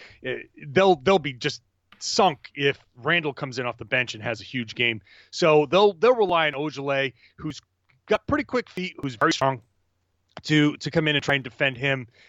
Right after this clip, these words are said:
And whatever offense they get out of Ojale will be a bonus at that point. But the whole key would be to slow Randall down,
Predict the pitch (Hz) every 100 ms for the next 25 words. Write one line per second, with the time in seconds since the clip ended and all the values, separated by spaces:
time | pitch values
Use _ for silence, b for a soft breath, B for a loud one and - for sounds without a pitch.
0 | b b 127 131 123 120 107 147 202 170
1 | 151 - _ - - 208 190 139 - 123
2 | 127 127 123 117 127 120 117 117 113 113
3 | 107 131 117 120 120 113 - 113 101 117
4 | - _ b b 160 190 175 185 160 143
5 | 135 - 120 151 139 131 123 117 113 123
6 | 120